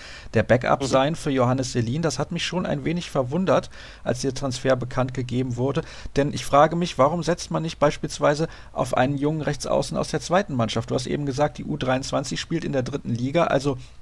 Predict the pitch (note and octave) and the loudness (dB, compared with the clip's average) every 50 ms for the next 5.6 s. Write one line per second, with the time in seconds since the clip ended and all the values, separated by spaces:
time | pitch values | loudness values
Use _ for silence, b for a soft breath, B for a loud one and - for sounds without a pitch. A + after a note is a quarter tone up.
0 | - - - - - - B2+ B2+ B2 E3 D3+ D#3 D#3+ - - - - A#2+ - C#3+ | -18 -18 -20 -16 -8 -4 -4 -2 2 2 2 2 0 -4 -4 -4 -4 -2 0 0
1 | C3+ C3 B2+ - - C3 B2+ B2+ A#2 G2+ F#2 G2 B2+ G3+ - - - - - - | 0 0 0 -2 0 0 0 0 0 0 2 2 0 0 -4 -8 -14 -16 -16 -20
2 | - - - - - - - - - - - - - D3 C3+ D#3+ C#3+ - E3 - | -20 -20 -20 -20 -20 -20 -20 -20 -20 -20 -16 -6 -2 2 4 4 4 2 0 2
3 | F3 C#3+ - D3+ E3 E3 F#3+ D#3+ D3 C#3 B2+ C#3 D3 D#3+ D#3 C3+ - C3+ C3+ - | 2 0 0 0 -6 -6 -8 -10 -8 -2 0 2 4 4 4 4 2 0 -4 -4
4 | - B2+ D3 G3 A3 A#3 - - - - D3 D3+ C#3+ - - - D3+ C3+ - - | -4 2 4 4 4 4 -2 -8 -10 -4 -2 -2 0 0 -2 -4 -4 -4 -4 -2
5 | D3 D3 E3 D#3+ D#3 C#3 C3 A#2+ - - - - | -4 -2 0 0 0 0 2 2 0 -2 -2 -10